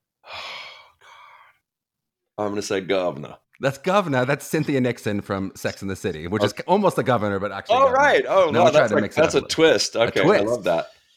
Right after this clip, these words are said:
Speaker 2: "It means that I must live in obscurity the rest of my days, but I'd rather be plowing in a field than to feel that I have blood on my hands."
Speaker 1: Oh, that is governor.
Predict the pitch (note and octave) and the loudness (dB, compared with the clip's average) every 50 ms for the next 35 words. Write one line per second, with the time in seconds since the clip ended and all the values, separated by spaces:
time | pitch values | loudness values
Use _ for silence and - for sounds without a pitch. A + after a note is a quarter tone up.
0 | _ _ _ _ E3+ F3+ - F3 F#3+ A3+ B3+ B3+ B3 B3 A#3+ A#3 - - - - | _ _ _ _ -8 -6 -4 -2 0 0 2 2 2 2 2 0 0 -4 -8 -4
1 | - C#3+ D3 D3+ D#3 D3+ D#3 D#3+ - - - B2+ C#3+ E3+ D#3 E3+ D#3 D3 - - | -2 0 2 2 2 2 2 0 0 -2 0 2 2 2 4 2 0 0 0 -4
2 | - - - C3+ C3 A2+ G2 F#2 F2 D#2+ F2 F2 F#2+ G#2+ A2 - - A2 G2 G#2 | -6 -2 2 2 4 4 2 0 -4 -4 -2 0 0 0 0 -2 -2 -2 0 0
3 | G2 F#2+ - F#2 E2 D#2 C#2 C2 - - - - - B2 C3 C3 A#2+ A2 B2+ C#3 | 0 0 0 -2 -4 -4 -6 -10 -14 -18 -12 -6 -2 0 2 2 2 2 0 0
4 | D3+ C#3+ C#3+ B2 C3 A#2 B2 - - D3 D3+ E3 F3 F3+ F3+ F3+ E3+ D#3+ - - | 0 0 0 0 -2 -2 -2 -2 0 2 2 2 2 2 2 2 0 0 -2 -2
5 | D#3+ C3+ A2 F2+ D#2+ E2 D#2+ - G2 F#2+ B2 - - - B2+ G#2+ F2 D#2+ F#2 F2+ | -2 0 0 0 -2 -2 -2 -2 -2 -2 -2 -4 -2 -2 0 0 2 2 0 0
6 | F#2+ F#2+ A2 G#2 - - A2+ A#2 A2 F#2+ E2+ D#2 D#2+ D#2 D#2 D2 D2 C#2+ C#2 B1+ | 0 0 0 -2 -2 -2 -2 0 0 0 -2 -4 -6 -8 -8 -10 -12 -14 -14 -16
7 | - _ _ _ _ _ _ _ _ _ _ _ _ _ _ _ _ _ - - | -20 _ _ _ _ _ _ _ _ _ _ _ _ _ _ _ _ _ -16 -14
8 | - - G2 E2+ D#2 D2+ D2 D2+ C#2 C2+ C#2 C#2 C2+ C2+ C2+ C2+ C2 C2+ C#2 - | -6 -2 0 0 0 0 -2 -4 -4 -6 -8 -10 -12 -12 -14 -16 -16 -18 -20 -20
9 | _ - - - - - - - _ _ _ _ - E2+ F2+ G2+ G2 E2 D2 D2 | _ -20 -20 -20 -20 -20 -20 -20 _ _ _ _ -4 -2 0 0 0 -2 -4 -6
10 | D2+ D#2+ D#2+ E2+ E2 D#2+ C2+ C2 B1+ B1+ - _ | -4 -4 -2 -2 -2 -4 -6 -8 -10 -12 -18 _